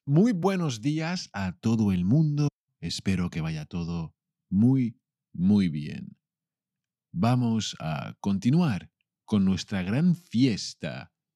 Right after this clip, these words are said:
del subjuntivo. O sea que aquí tenemos unas frases más. Y empezamos con una muy, muy chula. "I cannot believe you don't believe me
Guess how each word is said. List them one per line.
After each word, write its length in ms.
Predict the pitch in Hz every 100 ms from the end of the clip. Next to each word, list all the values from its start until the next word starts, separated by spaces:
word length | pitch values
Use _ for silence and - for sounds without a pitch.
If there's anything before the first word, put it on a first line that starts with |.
| _
del 480 | 92 101 92 87 - _ _
subjuntivo. 1120 | - - 101 76 - 127 113 147 95 76 - _ _ -
O 100 | 98
sea 220 | 110 101
que 80 | 104
aquí 180 | 151
tenemos 580 | 160 147 143 143 135 - -
unas 480 | 117 117 104 104 - -
frases 880 | - 101 98 - 87 80 - - - _ _
más. 520 | 87 73 - - - _ _ _ _ _ _ -
Y 140 | 127
empezamos 600 | 135 135 131 180 180 170
con 180 | - 123
una 240 | 123 113
muy, 460 | 113 123 156 185 -
muy 400 | 131 123 135 139
chula. 640 | - - 95 90 - - _ _ _ _ _ _ _ _ _ _ _ _ -
"I 180 | 123
cannot 600 | 117 151 160 156 151 131
believe 500 | 113 120 123 82 50 - - _ _ _ _ _ _ _
you 680 | - 85 131 196 110 82 92 _ _
don't 500 | 92 87 120 123 -
believe 500 | - 95 101 120 110
me 600 | 107 113 170 170 90 92